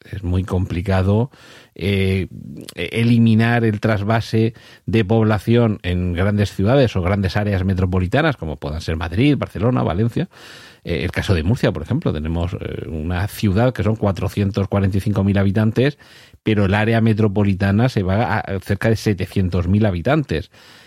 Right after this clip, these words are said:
Es complicado, mm, evitar que haya trasvase de, de, de población, de habitantes de un sitio a otro, por motivos laborales o, o, o motivos escolares. Pero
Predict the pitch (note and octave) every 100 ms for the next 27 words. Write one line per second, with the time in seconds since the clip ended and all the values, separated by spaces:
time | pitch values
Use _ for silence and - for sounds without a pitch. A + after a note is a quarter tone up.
0 | _ - E2 G2 - - A2 F#2 F#2+ G2+
1 | G#2 G#2+ B2+ - _ - _ _ - -
2 | C#2 G#1+ - - - - A2+ G#2 F#2 A2+
3 | A2+ - G2 G2 G2 F#2+ E2+ F#2+ - F#2+
4 | F2+ F2 F2 E2 E2 E2+ E2+ E2+ - C#3
5 | E3+ F#2 F2 A#2+ C#3 G#2+ F2+ F#2+ F#2+ A2
6 | C3 E3 - - - - - G#2+ F#2+ F2+
7 | E2 E2 E2 F#2 A2+ C3+ D#3+ F#3+ - -
8 | - D#2 D#2 - D2+ E2 D2+ E2+ D#2 E2+
9 | - D#2 D3+ F#3 - _ - - - -
10 | - _ _ _ _ _ _ B2+ C3+ F3
11 | G3+